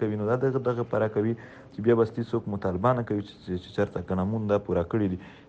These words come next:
هېڅ نه دي پوره شوي. دوی وایي چې موږ به کاروایي وکړو، هسې هم د خوار پښتون پر خلاف و، همیشه د کاروایي کولو د دوی یو عادت جوړ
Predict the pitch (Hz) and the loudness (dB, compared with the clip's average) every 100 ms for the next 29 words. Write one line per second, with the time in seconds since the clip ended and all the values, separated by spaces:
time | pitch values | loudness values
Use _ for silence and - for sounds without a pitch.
0 | - 147 147 135 127 135 123 117 120 117 | 2 2 2 -2 0 4 4 4 4 4
1 | 120 - - 123 135 131 131 - 113 120 | 0 -18 -2 6 8 8 6 2 0 2
2 | 117 107 101 101 110 127 117 113 117 139 | 2 4 6 6 6 6 2 2 0 0
3 | - 135 131 117 117 120 120 117 110 - | 0 -2 0 0 4 4 4 0 -2 0
4 | 120 107 107 - - - 107 107 110 107 | 2 2 0 -4 -14 2 2 4 2 4
5 | 113 113 104 104 - 107 104 104 123 113 | 4 4 2 4 4 2 0 -2 0 2
6 | 104 104 101 98 107 107 104 107 101 92 | 2 2 4 4 4 2 2 2 0 -2
7 | 95 107 104 87 87 110 - 113 | -2 0 0 0 0 -2 0 -2